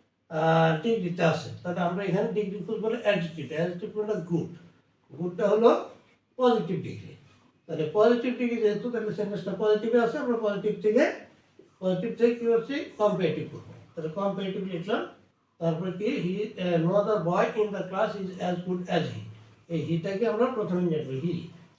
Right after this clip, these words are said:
তারপর ভার্বটা লিখবো he is, he is। তারপরে পজিটিভের কম্পারেটিভ ডিগ্রি, এই যে গুডটা হলো পজিটিভ, তার কম্পারেটিভ ডিগ্রি হলো বেটার। তাহলে বেটার লিখবো, বেটারের পরে লিখতে হয় কি? than থাকে সবসময়, than।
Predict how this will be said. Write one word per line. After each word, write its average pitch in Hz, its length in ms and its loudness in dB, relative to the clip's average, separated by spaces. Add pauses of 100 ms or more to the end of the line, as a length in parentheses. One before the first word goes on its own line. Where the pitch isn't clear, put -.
(100)
তারপর 160 280 0
ভার্বটা 180 460 2
লিখবো 220 220 0
he 185 360 -4
is, 165 60 -6 (400)
he 170 300 -4
is। - 160 -8
তারপরে 175 420 2 (640)
পজিটিভের 220 640 0
কম্পারেটিভ 196 560 -2
ডিগ্রি, 135 240 -8
এই 147 100 -4
যে 165 80 -2
গুডটা 175 320 -2
হলো 214 240 0
পজিটিভ, 190 440 -2
তার 196 140 -4
কম্পারেটিভ 185 480 -4
ডিগ্রি 196 220 -6
হলো 175 160 -4
বেটার। - 340 -4 (520)
তাহলে 165 240 0
বেটার 180 200 -2
লিখবো, 139 260 -6
বেটারের 214 340 0
পরে 220 300 0
লিখতে 208 180 -4
হয় 208 160 2
কি? 240 80 -4
than 185 340 0
থাকে 156 220 0
সবসময়, 165 480 -4 (680)
than। 175 320 6